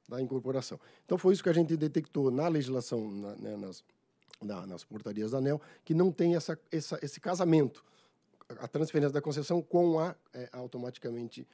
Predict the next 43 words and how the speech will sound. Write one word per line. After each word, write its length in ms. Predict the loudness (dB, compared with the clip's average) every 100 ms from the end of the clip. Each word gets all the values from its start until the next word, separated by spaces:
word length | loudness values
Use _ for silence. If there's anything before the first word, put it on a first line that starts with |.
| _
a 80 | -10
incorporação. 600 | -6 -6 -4 -4 -2 -4
E 80 | -6
o 60 | -2
caso 220 | -2 -2
aqui 200 | -2 -4
é 60 |
transferência 540 | -4 -8 -6 -6 -6 -6
com 120 | -4
incorporação. 560 | -2 -2 -2 -4 -4 -10 -12
Se 140 | -6 -2
não 100 | 0
tiver 140 | 0
incorporação, 560 | 0 0 0 -2 2 6
logo, 340 | 6 6 2 -8 _
não 140 | 0 2
de-, 80 | 4
não, 160 | 2 2
não 100 | 2
poderia 380 | 4 4 4 2
ter 180 | 0
a 60 | -2
transferência. 440 | -6 -8 -8 -8 -10 -12 -8
Então, 500 | 4 6 8 6 4
é, 160 | -2 -8 -20 -20 _
é, 120 | -8
diretor 340 | -4 -4 -2 -2
André, 300 | 0 0 0
já 160 | -2
tá 180 | -2 0
realmente 480 | 2 2 0 -2 -8
sanado 480 | -2 2 4 4 4
a 60 |
nossa 240 | 0 -2 -2
preocupação 480 | -4 -2 -4 2 2
e 20 |
a 40 |
apresentação 520 | 4 0 0 -2 -2
era 100 | -4
nesse 220 | -4 -6 -8
sentido. 300 | -12 -14 -18 _
Muito 120 | _
obrigado. 340 | -6 -2 -4